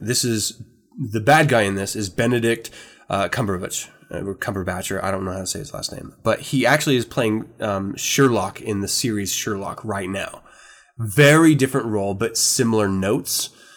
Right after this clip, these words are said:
Um, so he had a problem because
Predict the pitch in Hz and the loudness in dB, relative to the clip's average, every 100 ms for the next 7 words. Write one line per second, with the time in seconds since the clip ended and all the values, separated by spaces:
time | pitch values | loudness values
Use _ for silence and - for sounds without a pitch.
0 | - _ _ 98 98 92 - _ _ - | -20 _ _ -2 0 -4 -12 _ _ 0
1 | 160 120 - 226 262 143 143 - 147 127 | 2 2 4 6 8 6 2 0 0 0
2 | 120 - 180 170 107 95 104 135 110 | -2 0 4 4 2 0 -2 -2 -2